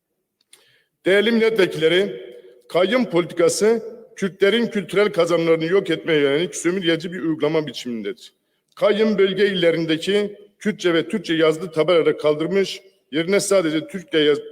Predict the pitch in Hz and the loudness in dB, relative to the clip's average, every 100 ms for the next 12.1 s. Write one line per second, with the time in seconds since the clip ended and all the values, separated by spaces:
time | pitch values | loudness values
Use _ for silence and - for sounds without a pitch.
0 | - 175 147 143 131 139 170 190 160 160 | -10 -6 0 0 2 0 0 -2 -2 -4
1 | 147 175 165 160 160 160 139 - 120 - | -2 -2 0 0 2 2 0 -4 -14 -6
2 | 98 - - _ _ _ _ _ 226 190 | -6 -6 -16 _ _ _ _ _ -2 2
3 | 226 233 202 - 214 208 208 208 196 180 | 2 4 2 2 2 2 2 2 2 2
4 | 165 170 185 180 165 - 156 165 196 214 | 0 0 0 2 2 2 -2 0 0 0
5 | - - _ - 208 202 180 165 196 165 | -4 -18 _ 0 2 4 2 0 -4 -2
6 | 160 151 160 180 156 156 180 196 - - | 0 0 2 0 0 0 0 -2 -10 -20
7 | - 165 180 208 196 202 - 165 151 208 | -6 0 0 0 -2 -6 -2 0 0 -4
8 | 170 160 139 131 131 127 151 185 165 147 | -6 0 2 2 -2 -2 0 2 4 2
9 | 147 165 170 180 196 196 - - _ _ | 0 0 0 0 0 -2 -6 -18 _ _
10 | 151 170 202 208 208 - 180 214 170 156 | -4 0 0 -2 -4 -4 0 2 0 -2
11 | 156 202 - 156 156 180 - 151 160 156 | -6 -8 0 2 2 -2 -2 0 2 0